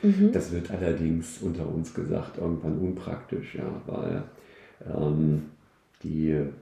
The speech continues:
Speaker 2: Personengesellschaften, die zeichnen sich ja im Grunde genommen dadurch aus,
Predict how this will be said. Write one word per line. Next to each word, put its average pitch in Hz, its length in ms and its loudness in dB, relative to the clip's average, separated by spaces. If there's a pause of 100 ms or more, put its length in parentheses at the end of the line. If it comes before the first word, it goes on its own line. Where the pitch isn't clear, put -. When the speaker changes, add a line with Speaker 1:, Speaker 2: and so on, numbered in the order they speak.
(160)
Speaker 2:
Personengesellschaften, 85 1300 2
die 82 160 -2
zeichnen 90 500 2
sich 90 140 2
ja 92 120 4
im 82 180 2
Grunde 90 260 2
genommen 87 400 2
dadurch 82 500 -2
aus, 92 560 0